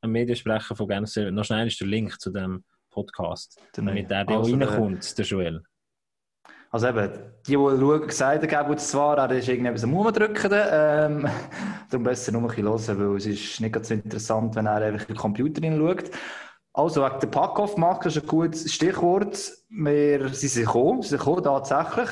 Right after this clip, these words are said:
Speaker 2: Ähm, es hat ein bisschen gedauert mit dieser Bestellung, aber anscheinend wollen alle irgendwelche Masken bestellen. Und, äh, wir sind jetzt da dran eigentlich. Ähm, in den nächsten Tagen sollte es klar sein, wie die können kaufen, beziehungsweise,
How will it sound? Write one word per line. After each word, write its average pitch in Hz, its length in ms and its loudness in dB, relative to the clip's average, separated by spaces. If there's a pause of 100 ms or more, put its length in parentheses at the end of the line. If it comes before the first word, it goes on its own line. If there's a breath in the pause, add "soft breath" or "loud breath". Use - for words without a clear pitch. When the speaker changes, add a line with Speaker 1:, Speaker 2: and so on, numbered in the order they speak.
(160)
Speaker 2:
Ähm, 123 500 2
es 113 100 -4
hat 123 80 0
ein 113 160 -8
bisschen 127 340 -2
gedauert 147 340 2
mit 165 160 0
dieser 156 140 2
Bestellung, 156 460 0
aber 123 180 2
anscheinend 127 300 0
wollen 113 160 2
alle 123 100 2
irgendwelche 117 400 0
Masken 139 360 -2
bestellen. 156 440 0 (460 loud breath)
Und, 175 460 0
äh, 156 300 4
wir 151 140 2
sind 147 160 0
jetzt - 140 -4
da 135 240 4 (160)
dran 139 240 2 (240)
eigentlich. 170 120 0 (220)
Ähm, 127 200 2 (100)
in 117 80 -2
den 120 80 0
nächsten 139 400 0
Tagen 131 240 2
sollte - 240 -2
es - 160 -12
klar 135 320 2
sein, 143 180 -2
wie 117 60 -6
die 127 160 -2
können 113 260 -2
kaufen, 165 560 0 (720)
beziehungsweise, 127 800 -4